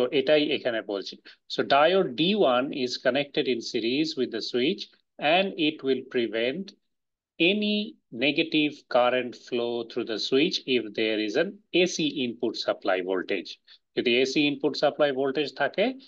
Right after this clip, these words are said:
তাহলে ওই diode D one-টা in that case তোমার ওই সুইচটাকে সেভ করবে। But for D C supply, as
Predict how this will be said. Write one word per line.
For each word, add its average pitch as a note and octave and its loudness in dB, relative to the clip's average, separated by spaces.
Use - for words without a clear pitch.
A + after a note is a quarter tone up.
তাহলে A#2+ 2
ওই A2+ 2
diode A#2 2
D A#2+ -8
one-টা B2 2
in G#2+ -6
that G#2+ -2
case F#3 0
তোমার A2 -4
ওই F#2+ -4
সুইচটাকে - -2
সেভ G#2 0
করবে। - -10
But F3+ 6
for A#2+ 4
D - -2
C - -6
supply, G#2 0
as G#2 0